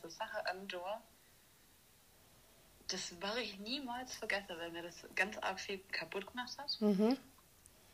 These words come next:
Speaker 1: Und ich deswegen halt auch oft leider nur an die Person denken muss.
Speaker 2: Mhm.
Speaker 1: Und das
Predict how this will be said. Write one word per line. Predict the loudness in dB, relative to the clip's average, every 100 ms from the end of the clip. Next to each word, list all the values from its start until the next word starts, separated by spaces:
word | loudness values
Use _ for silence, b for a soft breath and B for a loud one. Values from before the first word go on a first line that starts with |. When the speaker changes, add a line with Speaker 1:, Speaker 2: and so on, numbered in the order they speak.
| -20 -8
Speaker 1:
Und | -4 -4 -4
ich | -2
deswegen | -2 4 4 4
halt | 0 -2 0
auch | 0
oft | 2 -2 0
leider | 2 2
nur | 0 -2
an |
die | -4
Person | -8 -8 -6 -2
denken | -2 -2 -6 -8
muss. | -8 -8 -10 -20 -2 4
Speaker 2:
Mhm. | 8 8 6 2 -16 -20 -20 -20 -20 -20 -20 -12 0
Speaker 1:
Und | 4
das | 4